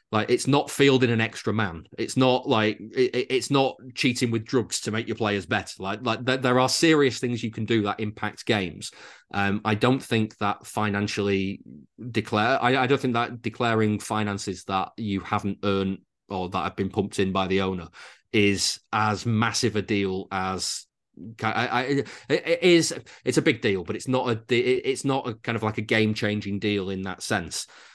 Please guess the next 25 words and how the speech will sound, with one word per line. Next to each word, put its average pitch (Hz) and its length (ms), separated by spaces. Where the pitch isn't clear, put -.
I 120 60
think 147 360
what 117 320
it 110 180
does 110 580
is 113 160
it, 107 280
it 123 200
kind 113 140
of - 100
pisses 117 400
off - 200
the 107 140
fans 107 360
of 95 100
teams 107 320
like 123 240
Aston 107 280
Villa, 107 240
for 95 160
instance, 90 340
who 117 160
ha-, 107 200
who 107 540
have 104 360